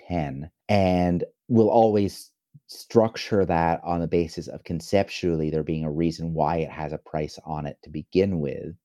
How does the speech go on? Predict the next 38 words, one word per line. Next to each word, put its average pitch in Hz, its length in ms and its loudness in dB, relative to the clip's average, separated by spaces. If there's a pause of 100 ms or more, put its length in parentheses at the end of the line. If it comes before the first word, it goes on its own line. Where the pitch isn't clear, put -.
(100)
But 90 400 0 (180)
where 80 580 0 (140)
a 113 40 6
large 104 300 4
part 101 160 0
of 90 40 -2
what 87 80 0
I'm 82 80 -2
trying 82 180 -4
to 76 60 -4
do 113 220 2
is 87 80 -2
I'm 80 100 -2
trying 87 280 -4
to 82 60 -6
get 82 200 -2
people 87 180 -8
to 76 60 -4
buy 76 320 0
into 76 300 -2
the 73 180 -4
idea. 73 640 0
There's 76 440 -8 (160)
a 95 80 -2
great 104 380 2
difference 104 380 4
between 85 580 0
spending 82 520 0
nothing 78 600 -2
and 76 260 -6
spending 73 720 -4
a 82 60 -6
dollar 82 640 0 (100)
in 95 120 -2
terms 90 260 2
of 82 100 -6
your 80 120 2
buy-in, 78 520 0